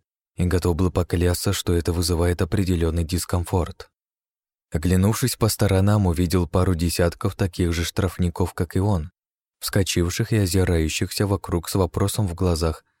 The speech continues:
что происходит. А затем до него пришло понимание, а точнее вспомнился конец вчерашнего дня.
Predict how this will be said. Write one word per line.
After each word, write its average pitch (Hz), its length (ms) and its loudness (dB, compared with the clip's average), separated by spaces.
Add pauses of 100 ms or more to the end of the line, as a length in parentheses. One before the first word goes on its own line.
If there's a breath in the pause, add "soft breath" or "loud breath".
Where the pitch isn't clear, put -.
что - 240 -4
происходит. 90 840 -4 (760)
А 90 100 2
затем 87 320 2
до 87 100 2
него 87 180 2
пришло 90 380 0
понимание, 85 680 0 (420)
а 85 120 0
точнее 98 480 2
вспомнился 90 640 0
конец 87 400 0
вчерашнего 92 680 0
дня. 87 300 -2